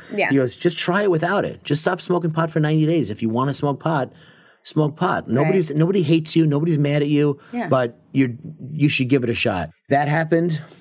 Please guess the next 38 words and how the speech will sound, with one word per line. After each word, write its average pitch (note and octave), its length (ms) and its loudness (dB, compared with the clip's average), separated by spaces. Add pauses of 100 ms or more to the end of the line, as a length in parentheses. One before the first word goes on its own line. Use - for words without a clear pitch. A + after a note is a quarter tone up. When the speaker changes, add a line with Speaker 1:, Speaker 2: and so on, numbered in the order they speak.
(460)
Speaker 2:
I A#2 40 2
was A#2 160 2
at B2 100 4
a B2 40 0
meeting A#2+ 280 2
one A2+ 160 0
night A2 220 0
where G2+ 120 0
it F2+ 60 -2
was F2 160 -4
th-, - 120 -14 (640)
four C3 200 2
people, D#3 500 -2
three C3+ 200 2
or C3 60 -2
four B2+ 180 -2
people, C3+ 240 0
'cause A2+ 220 -2
it G2 40 -2
was F#2+ 180 -2
some A2+ 200 -2
kind A2+ 220 -2
of F#2 260 -6
holiday C3 540 -2
and A#2+ 260 0
raining A2+ 420 0
and G#2 220 -2
something, A2+ 480 -2
something A#2 380 -2
happened F2+ 320 -4
and F2+ 120 -2
it F#2 80 -2
was, F#2 120 -2
like, F2+ 160 -4
nobody G2 360 -2
in F#2 80 -2
the F2+ 80 -4
meeting. F2 380 -2